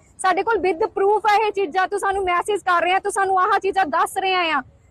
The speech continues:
ਤੇ ਆਹ ਦੇਖੋ, ਇਹ ਬਿਲਕੁਲ ਸ਼ਰੇਆਮ ਮੈਸੇਜ ਤੁਹਾਨੂੰ ਅਸੀਂ ਦਿਖਾ ਸਕਦੇ ਹਾਂ, ਜਿਹਦੇ ਵਿੱਚ ਇਹਨੇ ਸਾਨੂੰ ਸ਼ਰੇਆਮ ਧਮਕੀਆਂ ਦਿੱਤੀਆਂ ਆ ਤੇ ਓਪਨ ਚੈਲੰਜ ਦੇ ਰਿਹਾ ਆ ਸਾਨੂੰ, ਜੇ ਤੁਹਾਡੇ 'ਚ ਦਮ ਹੈਗਾ ਹੈ।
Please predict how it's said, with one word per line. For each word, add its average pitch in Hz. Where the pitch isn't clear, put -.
ਤੇ 370
ਆਹ 359
ਦੇਖੋ, 392
ਇਹ 370
ਬਿਲਕੁਲ 370
ਸ਼ਰੇਆਮ 392
ਮੈਸੇਜ 370
ਤੁਹਾਨੂੰ 381
ਅਸੀਂ 392
ਦਿਖਾ 349
ਸਕਦੇ 359
ਹਾਂ, 359
ਜਿਹਦੇ 359
ਵਿੱਚ 403
ਇਹਨੇ 381
ਸਾਨੂੰ 370
ਸ਼ਰੇਆਮ 359
ਧਮਕੀਆਂ 359
ਦਿੱਤੀਆਂ 359
ਆ 311
ਤੇ 370
ਓਪਨ 415
ਚੈਲੰਜ 392
ਦੇ 381
ਰਿਹਾ 381
ਆ 392
ਸਾਨੂੰ, 370
ਜੇ 320
ਤੁਹਾਡੇ 381
'ਚ 370
ਦਮ 349
ਹੈਗਾ 359
ਹੈ। 339